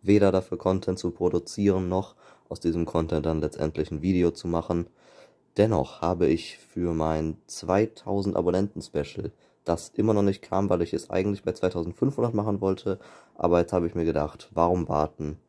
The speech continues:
Ein Q and A. Allerdings, das Problem des Ganzen, wo keine Fragen sind, da können auch keine Antworten kommen. Deswegen, schreibt mir gerne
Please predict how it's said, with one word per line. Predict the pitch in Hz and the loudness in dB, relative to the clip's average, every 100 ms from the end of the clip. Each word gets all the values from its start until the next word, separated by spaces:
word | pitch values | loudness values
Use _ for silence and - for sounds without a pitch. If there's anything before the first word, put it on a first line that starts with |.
| _ - | _ -4
Ein | 101 | -4
Q | 98 80 85 | 0 2 2
and | 104 | 2
A. | 104 80 - _ _ _ _ _ _ _ _ _ _ _ _ _ | 0 -2 -4 _ _ _ _ _ _ _ _ _ _ _ _ _
Allerdings, | - 76 80 104 143 143 - - | -2 0 4 2 2 -4 -10 -12
das | 76 - | -14 -10
Problem | - 67 90 101 | -10 -2 0 2
des | 101 | 0
Ganzen, | - 101 98 98 98 - _ _ _ _ - | 0 0 0 -2 -4 -6 _ _ _ _ -10
wo | 82 | -6
keine | 78 69 | -2 -4
Fragen | - 76 71 82 | -2 -2 0 0
sind, | 87 113 113 | 2 2 0
da | |
können | 101 - 80 | -2 -2 -2
auch | |
keine | - 95 | 0 0
Antworten | 113 - 80 78 | 0 0 -2 -4
kommen. | - 67 65 - _ _ _ | -6 -6 -6 -10 _ _ _
Deswegen, | - 107 110 107 80 - _ _ _ _ | -2 0 4 4 2 -6 _ _ _ _
schreibt | - - 101 - | -12 -2 -2 0
mir | 104 101 | -2 4
gerne | 98 98 101 | 4 4 2